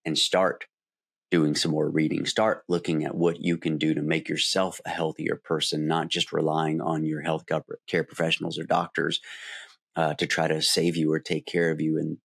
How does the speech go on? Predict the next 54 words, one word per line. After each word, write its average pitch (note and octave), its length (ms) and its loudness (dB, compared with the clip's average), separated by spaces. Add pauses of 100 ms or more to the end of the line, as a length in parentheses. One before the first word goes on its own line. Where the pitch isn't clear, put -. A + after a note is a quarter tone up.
(160)
in, D#2 300 -2
in D#2 180 -2
your D#2 140 0
biggest E2 500 -2
moment E2 300 2
of D#2+ 120 -6
need, E2 500 0 (560)
right? D#2+ 280 0
We E2 120 -2
start E2 320 0
paying E2+ 180 2
attention E2 500 -2
to E2 120 -4
what D#2+ 220 0
types E2+ 260 -4
of E2 100 -6
things E2 260 -2
go E2 160 -2
into D#2+ 220 0
our D#2+ 140 -2
foods, E2 500 0
our E2 140 -2
water. D#2+ 520 0 (640)
Uh, D#2 320 2
we E2+ 120 2
start E2 300 0
trying E2 240 0
to E2+ 60 2
do E2+ 260 0
things E2 340 0
to E2+ 180 2
make E2+ 440 0
sure D#2+ 440 0
we're F#2 340 4
living D#2+ 360 2
our D2+ 100 0
healthiest, D#2+ 560 -2
best E2 240 -2
life G1+ 260 0
for - 240 -2
our G1+ 80 0
family D#2+ 380 -2
and D#2 80 -2
our - 80 -4
friends D#2+ 400 -2
so E2+ 80 -2
that D#2+ 100 -2
we'll D#2+ 140 -2
be D#2+ 180 -4
around D#2+ 480 0
and G2+ 220 0
able F2+ 300 0
to - 120 -16
function G2+ 540 0